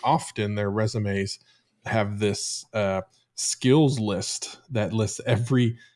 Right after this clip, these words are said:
every language, every tool ever created. <laughs> And, like, it's humanly impossible for anybody to be skilled at all of those.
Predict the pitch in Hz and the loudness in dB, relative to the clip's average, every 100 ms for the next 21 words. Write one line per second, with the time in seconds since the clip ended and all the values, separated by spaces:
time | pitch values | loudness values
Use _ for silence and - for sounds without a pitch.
0 | _ _ 123 120 135 131 127 120 120 113 | _ _ 0 2 2 4 4 4 2 2
1 | 117 110 117 120 117 113 113 - - 127 | 2 4 2 2 2 2 2 -2 -2 0
2 | 120 123 117 - 131 120 107 110 110 113 | 2 2 0 2 4 4 2 0 -2 -2
3 | - 113 120 139 101 98 104 110 131 117 | -2 0 2 2 2 0 2 4 4 2
4 | 110 - - 131 - - 226 233 160 151 | -2 -8 -16 -16 -6 0 2 2 6 6
5 | 135 127 117 117 101 104 - 107 95 - | 6 2 0 -2 -4 -4 -4 -6 -6 -2
6 | 117 - 127 123 113 113 107 - 120 107 | 2 4 4 4 4 2 -2 -2 0 0
7 | 104 104 110 117 110 - - 120 110 110 | 0 -2 -4 -2 -2 -2 0 2 2 0
8 | 107 104 104 101 - 60 - - | -2 -2 -2 -2 -6 -12 -12 -4